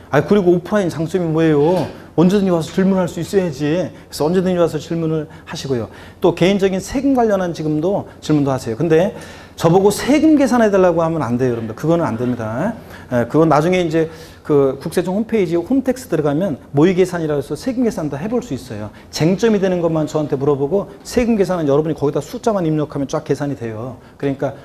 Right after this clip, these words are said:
그거는 저한테 해달라고 하면 안 돼요. 어떤 분들은 "그거 저 세금 계산 저보고 해달라고 하는데 제가 바쁜데 그거를 언제 지-, 그 해주고, 해주고 있어요." 애초에 한 사람만 허용하는 순간 다 누구나 해줘야 되기 때문에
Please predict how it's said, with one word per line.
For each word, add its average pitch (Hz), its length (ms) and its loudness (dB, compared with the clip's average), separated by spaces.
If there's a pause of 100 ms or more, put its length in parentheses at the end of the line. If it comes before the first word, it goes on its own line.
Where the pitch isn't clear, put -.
그거는 151 400 2
저한테 139 300 -2
해달라고 160 220 0
하면 123 140 -2
안 104 60 -8
돼요. 104 200 -10
어떤 147 240 0
분들은 170 260 -2 (260)
"그거 180 340 0
저 147 200 0
세금 240 220 0
계산 190 200 0
저보고 156 220 -2
해달라고 160 280 -2
하는데 139 300 -2 (380)
제가 139 340 -2
바쁜데 160 420 -2
그거를 151 320 -2
언제 156 260 2
지-, 160 320 -8 (460)
그 123 120 -6
해주고, 165 520 -8
해주고 180 220 -2
있어요." 110 300 -6 (360)
애초에 175 340 2
한 269 260 2
사람만 240 360 2
허용하는 240 460 0
순간 190 460 -2
다 170 420 2
누구나 165 300 -2
해줘야 214 280 -2
되기 156 160 -2
때문에 156 400 -4